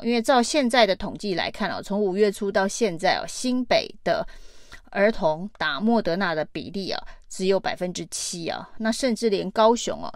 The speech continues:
这个民进党，呃，宣传的公卫重镇啊，儿童打莫德纳的比例也有百分之十，也只有百分之十啊。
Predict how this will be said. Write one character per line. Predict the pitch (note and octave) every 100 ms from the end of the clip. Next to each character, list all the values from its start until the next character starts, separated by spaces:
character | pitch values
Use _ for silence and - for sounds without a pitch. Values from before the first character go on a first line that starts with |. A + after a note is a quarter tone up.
| -
这 | G#3
个 | F3+ D3+
民 | F#3+
进 | G#3 A#3
党， | F3+ G#2 - - - - - - -
呃， | - F3+ E3 F3 -
宣 | - B3 B3
传 | A#3+ E3+
的 | F3 F3+
公 | - A3
卫 | A3+ A3
重 | F3+ - F3 E3
镇 | - E2
啊， | G#1+ - - - - -
儿 | - G#3
童 | C4 - E3 E3 G3 - -
打 | D3+ -
莫 | G#3 A3
德 | E3+ E3
纳 | F#3
的 | D#3+
比 | - D3
例 | F3 -
也 | F3 F3
有 | F3
百 | - -
分 | - F3 E3+
之 | F3 F3
十， | - - - F#3+
也 | F3+
只 | - F3+
有 | A3+ A3+
百 | E3+ A2+
分 | F#3+ F#3
之 | F#3+
十 | - - - D2+
啊。 | F#2